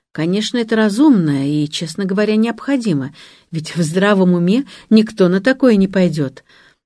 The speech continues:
Но меня начинает подташнивать. «Ты хочешь что-нибудь добавить?»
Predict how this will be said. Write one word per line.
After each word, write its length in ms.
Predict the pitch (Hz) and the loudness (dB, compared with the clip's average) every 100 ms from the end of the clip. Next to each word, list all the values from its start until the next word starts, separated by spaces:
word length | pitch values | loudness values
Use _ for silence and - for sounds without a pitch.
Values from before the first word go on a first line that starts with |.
| - | -10
Но 180 | 175 226 | -4 2
меня 300 | 285 240 233 | 4 4 0
начинает 520 | 247 - 196 185 196 | -4 -4 -2 -2 -4
подташнивать. 1000 | 208 196 - 120 123 - 104 120 - - _ _ _ _ _ _ _ _ _ | -10 -10 -10 -10 -10 -12 -12 -14 -18 -20 _ _ _ _ _ _ _ _ _
«Ты 200 | - 151 | -4 -4
хочешь 440 | 147 - 151 156 147 | -4 -6 -8 -8 -12
что-нибудь 560 | - - 147 135 139 | -12 -6 -4 -4 -6
добавить?» 560 | 143 139 233 320 - | -8 -4 -2 -2 -4